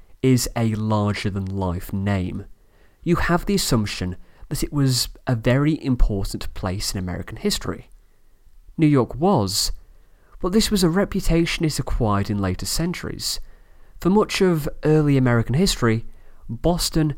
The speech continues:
and Massachusetts are far more important than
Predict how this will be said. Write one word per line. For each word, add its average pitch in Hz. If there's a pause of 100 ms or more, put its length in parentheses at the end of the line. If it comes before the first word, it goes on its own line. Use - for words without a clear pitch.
(140)
and 127
Massachusetts - (280)
are 170
far 170
more 131
important 95 (220)
than 92